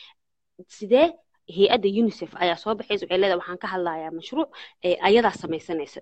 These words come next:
oraahaheeda iyo waxa ay ka hadlayso. En, qolo walba waxbay iska qortaan. Qoro-, kuwa waa controversial, kuwa waa contradiction, waxba iska hor imaanaya. Waxyaabaha qaar dowladnimadii, qarnimadii lid ku yihiin. Waxyaabaha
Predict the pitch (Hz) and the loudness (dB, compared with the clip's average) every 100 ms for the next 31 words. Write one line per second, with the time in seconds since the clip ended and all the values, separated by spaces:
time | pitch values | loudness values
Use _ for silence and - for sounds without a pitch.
0 | _ 156 165 160 185 160 139 - _ 180 | _ -2 0 2 -2 -6 -12 -18 _ -2
1 | 185 - - 160 - 160 147 131 - - | -2 -2 -4 -6 -6 -12 -12 -16 -20 -20
2 | - - - 170 160 - 202 254 269 220 | -20 -16 -6 -4 -4 -2 4 6 6 4
3 | 170 - 202 - - - - - 135 _ | 2 -4 -4 -4 -8 -16 -18 -20 -20 _
4 | _ - 202 196 _ _ _ - 226 226 | _ -4 -2 -2 _ _ _ 2 4 4
5 | 180 165 160 170 214 247 254 247 202 196 | 2 -6 -12 -6 -6 -4 -6 -6 -2 -2
6 | - 165 - - 247 262 214 170 233 - | -2 -12 -14 -16 -10 -10 -8 -2 0 0
7 | - 214 196 202 226 233 240 - - - | -4 -4 -2 0 2 4 2 -2 -20 -16
8 | - 165 190 208 220 208 180 175 180 180 | -8 2 6 6 4 2 2 2 2 4
9 | 190 214 196 160 165 180 202 165 220 - | 6 6 4 -2 2 4 4 4 0 0
10 | 254 226 190 247 240 - - - 165 175 | 2 2 4 0 0 -12 -18 -12 -2 2
11 | 196 | 2